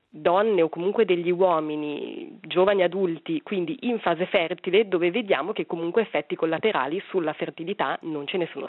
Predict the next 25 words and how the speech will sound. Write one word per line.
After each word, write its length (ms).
stati. 400
Quindi 480
bisogna 460
veramente 460
andare 280
un 200
po' 260
giorno 360
per 180
giorno, 280
mese 260
per 160
mese, 440
raccogliere 520
i 60
dati 540
e 80
osservare 540
quanto, 600
quanto 320
saremo 240
in 80
grado 260
di 100
osservare. 580